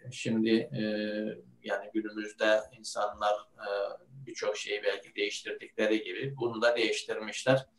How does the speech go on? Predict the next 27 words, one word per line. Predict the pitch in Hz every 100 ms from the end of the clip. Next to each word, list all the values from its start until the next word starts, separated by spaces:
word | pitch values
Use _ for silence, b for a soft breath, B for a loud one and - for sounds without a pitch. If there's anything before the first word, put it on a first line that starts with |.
| B B B _ -
E, | 104 101 101 - _ _
Yahudilerden | 113 101 107 107 107 110 110
de | 101
Hristiyanlardan | 92 101 - 107 104 104 104 120 104
da | 104 123
hacca | 104 101 107
giden | 107 110 131
yok, | 131 113 -
Kabe'ye | 95 98 104 101
giden | 101 117 131
yok, | 135 -
Mekke'ye | - 101 - 107 104
giden | 110 135
yok. | 143 127 - _ _ _ _ _
Ee, | 110 107 107
ama | 117 113 117 131 -
Efendimiz | 113 117 117 113
Aleyhisselatü | 113 110 - 110 110 110
Vesselam | 107 - 131
çok | 131 127 110
açık | 101 -
söylüyor | - 110 107 131 113
ki |
Hazreti | 101 113 110 110
Musa | 107 107 - 113
Aleyhisselam | 104 104 - 110
da | 107